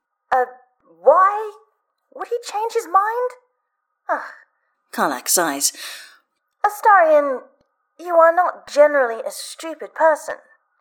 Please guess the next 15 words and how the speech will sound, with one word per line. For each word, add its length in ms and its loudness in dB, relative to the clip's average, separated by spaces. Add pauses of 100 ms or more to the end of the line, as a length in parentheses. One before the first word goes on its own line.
(120)
You 80 -2
have 160 2
a 140 0 (100)
fucking 320 -2
law 140 4
degree. 360 -8 (840)
But 220 4 (240)
you 160 -14 (140)
are 280 0
being 420 -4
so 800 0 (180)
fucking 460 -8 (480)
dumb 300 4
about 360 -4
this." 420 -14